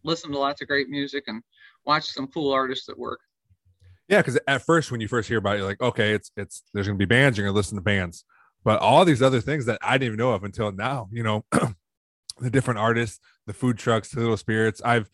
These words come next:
Speaker 1: Yeah.
Speaker 2: I've talked to the guys from Toledo Spirits on my, on, uh, the Metro Parks podcast. They're really good guys. They've, they've done some stuff, partnership with the Metro Parks. So all this, all this stuff that's, um, excuse me. <coughs>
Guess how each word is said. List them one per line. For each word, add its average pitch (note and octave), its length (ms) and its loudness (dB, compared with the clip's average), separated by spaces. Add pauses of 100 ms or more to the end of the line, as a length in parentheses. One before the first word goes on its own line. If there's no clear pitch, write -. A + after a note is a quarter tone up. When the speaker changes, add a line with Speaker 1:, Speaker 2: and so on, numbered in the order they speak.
(160)
Speaker 1:
Yeah. C3 100 2
Speaker 2:
I've C3+ 140 2
talked C3+ 300 2
to A#2 160 -2
the G#2 60 -4
guys A2 240 0
from G2+ 120 -10
Toledo G#2+ 260 -2
Spirits G#2+ 360 -2
on F#2 100 -8
my, F#2 180 -8 (100)
on, F#2 260 -4
uh, F2 300 -6
the G2 100 -12
Metro A#2 220 2
Parks G2+ 220 0
podcast. F2+ 600 -4
They're F#2+ 260 -8 (260)
really G#2 140 -2
good G2 140 -4
guys. G2 300 -2
They've, F#2 220 -6 (100)
they've F#2+ 160 -4
done F#2 160 -6
some G2 160 -14
stuff, F#2+ 380 -6
partnership G2 400 -4
with E2+ 100 -12
the F#2 60 -12
Metro F#2 240 -8
Parks. F#2+ 380 -4 (760)
So G#2+ 300 0 (800)
all D#3+ 240 6
this, F3 200 4
all E3 220 4
this D3+ 200 2
stuff D#3+ 320 0
that's, - 380 -6 (160)
um, G2 440 -12
excuse A#2+ 300 -12
me. G2+ 120 -18 (600)
<coughs> C#4+ 60 4